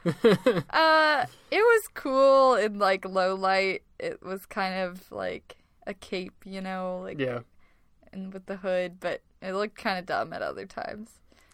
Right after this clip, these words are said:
Speaker 1: Yeah.
Speaker 2: Like, I thought when he was, like, silhouetted in the hallway, it's like, ooh, like, hooded vigilante. But then sometimes it was a little bit,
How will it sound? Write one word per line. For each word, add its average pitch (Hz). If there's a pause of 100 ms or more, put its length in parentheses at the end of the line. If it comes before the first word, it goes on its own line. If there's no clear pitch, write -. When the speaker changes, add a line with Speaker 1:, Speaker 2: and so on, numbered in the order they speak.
(400)
Speaker 1:
Yeah. 214
Speaker 2:
Like, 233
I 247
thought 302
when 269
he 277
was, 233
like, 226
silhouetted 190
in 185
the 185
hallway, 180
it's -
like, -
ooh, 170
like, - (520)
hooded 190 (100)
vigilante. 180
But 196
then 208
sometimes 185
it 143
was 180
a 170
little 160
bit, -